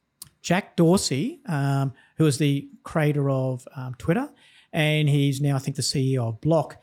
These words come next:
He, I think it was about six to twelve months ago, he came out and he said, "Look, decentralized identity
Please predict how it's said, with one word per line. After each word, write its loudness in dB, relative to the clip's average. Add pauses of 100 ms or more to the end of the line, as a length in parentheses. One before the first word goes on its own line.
(500)
He, 2 (180)
I 0
think -2
it -4
was -4
about -2
six -4
to -4
twelve 0
months 0
ago, 0
he 6
came 0
out 2
and -2
he 2
said, -2
"Look, 0 (340)
decentralized 2
identity 0